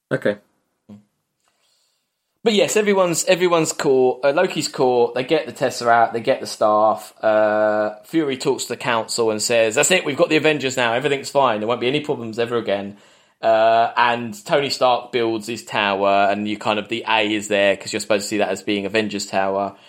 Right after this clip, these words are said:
Speaker 2: which I think it is, but they end up in that other facility, that kind of other,
Speaker 1: Yeah.
Speaker 2: yeah. <clears throat> And then the final other, well,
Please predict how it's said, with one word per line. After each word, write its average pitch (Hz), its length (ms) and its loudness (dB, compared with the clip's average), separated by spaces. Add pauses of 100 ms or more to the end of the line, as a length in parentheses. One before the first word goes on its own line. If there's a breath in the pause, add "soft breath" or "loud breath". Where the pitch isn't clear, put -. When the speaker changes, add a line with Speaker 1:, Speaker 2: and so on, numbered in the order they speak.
(340 soft breath)
Speaker 2:
which 151 160 -6
I 226 40 4
think 330 240 -4
it 170 120 -2
is, 127 320 0
but 147 100 -4
they 147 160 2
end 160 140 0
up 151 100 -2
in 143 80 -2
that 135 100 0
other 147 180 0
facility, 104 580 -6
that 104 200 0
kind 113 160 -4
of 104 120 -8 (180)
other, - 160 0
Speaker 1:
Yeah. 98 360 -2
Speaker 2:
yeah. 98 240 -4 (440 loud breath)
<clears throat> - 0 -
And 220 380 2
then 190 100 4
the 180 80 0
final 170 500 2
other, 160 300 0
well, 139 260 2